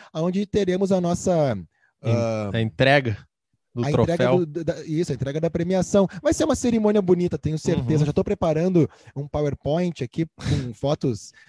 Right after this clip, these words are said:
Speaker 1: que vão emocionar pros jogadores chorarem, né? Que é isso que a gente quer: é emoção, é choro, se ab-, que se abracem muito, assim.
Speaker 2: O, o De Bruyne, que merece um aumento, né? Depois de, de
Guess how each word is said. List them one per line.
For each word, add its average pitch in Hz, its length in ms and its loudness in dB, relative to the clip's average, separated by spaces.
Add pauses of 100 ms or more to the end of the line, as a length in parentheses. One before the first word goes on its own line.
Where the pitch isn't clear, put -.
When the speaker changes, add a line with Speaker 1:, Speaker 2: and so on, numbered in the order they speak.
(140)
Speaker 1:
que - 80 -10
vão 151 120 2
emocionar 156 720 -2 (520)
pros 147 160 -4
jogadores 160 480 0
chorarem, 185 520 2
né? 143 140 -4
Que - 100 -8
é 180 40 -2
isso 214 180 -2
que 233 80 -6
a 220 40 0
gente 214 280 -2
quer: 123 520 -2
é 127 40 -2
emoção, 170 500 2
é 113 60 -2
choro, 120 500 0
se - 160 -14
ab-, 104 300 -12
que - 60 -20
se 139 100 -10
abracem 143 420 -4
muito, 127 380 -6
assim. 90 260 -12 (160)
Speaker 2:
O, 127 160 -6 (140)
o 131 60 6
De 135 200 2
Bruyne, 165 600 0
que 254 280 -4
merece 247 400 0
um 320 40 -2
aumento, 180 440 0
né? 123 160 -2
Depois 135 380 -2
de, 110 420 -6
de 101 300 -14